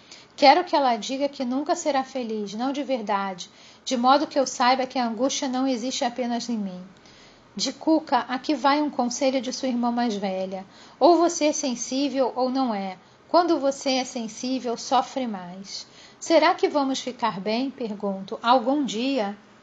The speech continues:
"Sim", diz ela. "Não sei. Mas uma coisa é certa. Ritter com certeza nos ferrou."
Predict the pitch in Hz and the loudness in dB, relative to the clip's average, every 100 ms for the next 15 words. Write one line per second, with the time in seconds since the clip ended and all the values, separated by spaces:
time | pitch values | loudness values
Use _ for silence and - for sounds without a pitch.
0 | - - - - - 359 349 233 233 214 | -20 -20 -20 -8 0 2 2 -2 -2 -2
1 | 208 196 196 208 - - 277 330 - 254 | -2 -2 -6 -10 -20 -4 -2 0 0 2
2 | 214 208 202 - - - - 233 247 285 | 2 -2 -8 -20 -20 -20 -4 0 2 2
3 | 285 277 294 294 294 - 214 196 - - | 0 4 4 4 0 -2 -4 -4 -6 -8
4 | 202 - - - - 269 302 311 302 - | -8 -12 -20 -20 -2 2 2 2 0 0
5 | - - - - 311 330 330 - - 247 | -14 -20 -2 6 6 6 -2 -4 -4 -2
6 | 240 254 233 - 262 185 180 165 | -2 -4 -6 -4 -4 -4 -6 -8